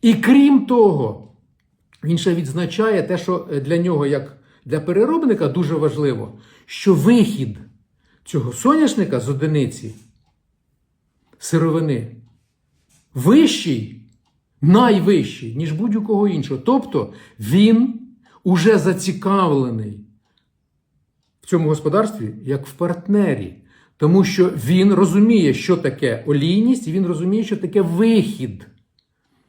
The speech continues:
продукції, да? Вихід олії. І приходить весна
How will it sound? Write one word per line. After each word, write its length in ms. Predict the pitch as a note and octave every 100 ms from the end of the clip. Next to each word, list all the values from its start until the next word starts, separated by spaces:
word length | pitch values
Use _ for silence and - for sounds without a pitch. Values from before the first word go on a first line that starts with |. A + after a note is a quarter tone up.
| _ _ _ _ _ -
продукції, 680 | D3 C#3 C#3+ - - G#2+ A2
да? 380 | E3 A3 A3 -
Вихід 300 | F3 F3 D3
олії. 600 | D3+ D3 B2 A2 G2+ - _ _ _ _ _ _ _ _ _ _ _ _
І 440 | C4+ B3+ G#3+ A3 - - _ _ _ _ _ _ _ _ _ _ _ _ _ _ _ _ _ _ _ _ _ _
приходить 440 | F#3+ G3+ C#4 C4+
весна 720 | A#3 A3+ - G3+ F3+ D3+ -